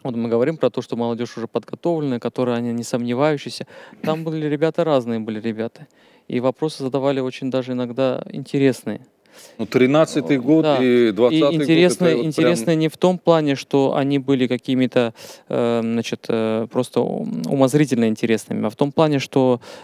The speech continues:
Speaker 1: э, где-то даже чувствовалась вот эта вот грань. Богословский это вопрос, или же этот вопрос такой общий,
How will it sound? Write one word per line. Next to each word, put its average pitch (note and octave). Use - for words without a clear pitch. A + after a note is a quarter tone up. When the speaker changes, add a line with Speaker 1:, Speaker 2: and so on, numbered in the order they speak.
Speaker 1:
э, A#2+
где-то C3+
даже C3
чувствовалась C3+
вот -
эта B2
вот C3
грань. B2
Богословский C3
это -
вопрос, A#2
или B2+
же C3
этот B2+
вопрос C3
такой B2
общий, B2+